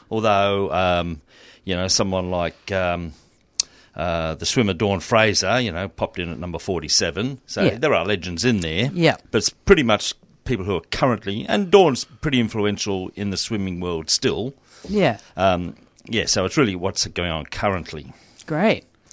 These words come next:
Speaker 2: Okay.
Speaker 1: Now, there were some surprises. So I'm gonna ask you two a question.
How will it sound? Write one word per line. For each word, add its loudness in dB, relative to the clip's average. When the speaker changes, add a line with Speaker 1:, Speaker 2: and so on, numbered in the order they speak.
Speaker 2:
Okay. -6
Speaker 1:
Now, 6
there 2
were 4
some 0
surprises. 0
So 2
I'm 0
gonna 0
ask 0
you -2
two -2
a -2
question. -4